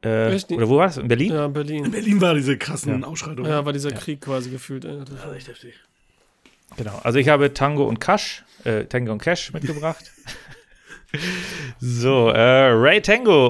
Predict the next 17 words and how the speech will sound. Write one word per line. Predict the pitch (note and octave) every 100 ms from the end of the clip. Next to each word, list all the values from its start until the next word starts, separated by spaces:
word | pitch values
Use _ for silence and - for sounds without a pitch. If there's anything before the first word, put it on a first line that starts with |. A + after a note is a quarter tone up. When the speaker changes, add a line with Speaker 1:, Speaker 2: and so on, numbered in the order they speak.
| B2
Speaker 1:
und | C#3 C3
Gabe | D3+ F3+ -
Cash | F#3 E3+ C3+ - -
sind | A2 C#3 C#3+
rivalisierende | C#3 C#3+ C#3 A#2+ D#3 E3 D3+
L-A-Cops, | A2+ C3 E3 - G#2 G2+ -
die | A#2 A2+
nur | B2 C3
eines | A#2+ B2+ B2+
gemeinsam | B2 A2 A#2 A2 G2+
haben. | G2 F#2+ G2+ - _ - _
Jeder | - E3+ E3+
denkt, | C3 C3+ C#3+
er | - G#2
sei | G2 G2+
der | A2
Beste. | A2 A#2 - - -